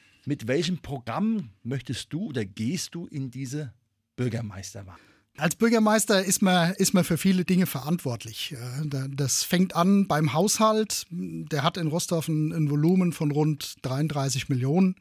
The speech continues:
Speaker 2: Du bist verantwortlich als Bürgermeister für die Mitglieder der Einsatzabteilung und deren Gesundheit. Du bist verantwortlich für rund hundertvierzig Mitarbeiter in der Gemeinde und letztendlich auch für deren Familien. Klar, ein Bürgermeister muss Impulse geben.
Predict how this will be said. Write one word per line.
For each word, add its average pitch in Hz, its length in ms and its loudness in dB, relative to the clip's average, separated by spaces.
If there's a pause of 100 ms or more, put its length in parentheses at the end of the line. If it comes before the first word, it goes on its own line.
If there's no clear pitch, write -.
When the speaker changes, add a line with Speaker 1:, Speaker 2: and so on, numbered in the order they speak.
(160)
Speaker 2:
Du 151 100 -6
bist 156 200 -2
verantwortlich 165 840 2
als 160 160 0
Bürgermeister 151 760 2
für - 180 -4
die 151 80 4
Mitglieder 160 380 2
der 143 140 0
Einsatzabteilung 190 880 2
und 160 140 -4
deren 160 240 0
Gesundheit. 175 640 2 (180)
Du 139 100 -4
bist 170 180 2
verantwortlich 165 680 0
für 151 100 -2
rund 151 260 0
hundertvierzig 151 640 -2
Mitarbeiter 160 880 -2
in 156 160 -2
der 147 120 0
Gemeinde 147 580 0
und 143 340 -4
letztendlich 143 520 -6
auch 143 300 -4
für - 220 -6
deren 139 280 0
Familien. 127 580 -2 (400)
Klar, 202 240 0 (120)
ein 151 140 -2
Bürgermeister 175 840 2
muss 160 320 0
Impulse 196 500 2
geben. 247 440 4